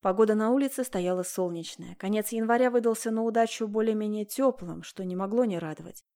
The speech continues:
Я зашла в кондитерский магазин, который находился недалеко от дома тёти Гали, и купила небольшой тортик. Женщина встретила меня с улыбкой на лице.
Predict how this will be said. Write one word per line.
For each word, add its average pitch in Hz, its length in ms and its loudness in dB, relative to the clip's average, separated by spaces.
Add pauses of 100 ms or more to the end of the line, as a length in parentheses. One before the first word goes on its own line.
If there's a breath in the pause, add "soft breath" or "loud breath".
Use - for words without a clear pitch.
(340)
Я 208 140 -2
зашла 220 280 0
в 262 60 -4
кондитерский 190 560 -6
магазин, 196 500 0
который 262 340 0
находился 240 580 0
недалеко 220 480 -2
от 202 100 0
дома 208 240 -2
тёти 202 260 -6
Гали, 190 360 -2 (340)
и 214 80 -6
купила 311 480 2
небольшой 220 540 0
тортик. - 520 -14 (1700)
Женщина 233 440 -2
встретила 196 480 -4
меня 180 180 -6
с - 140 -10
улыбкой 175 340 -8
на 151 80 -8
лице. 175 340 -16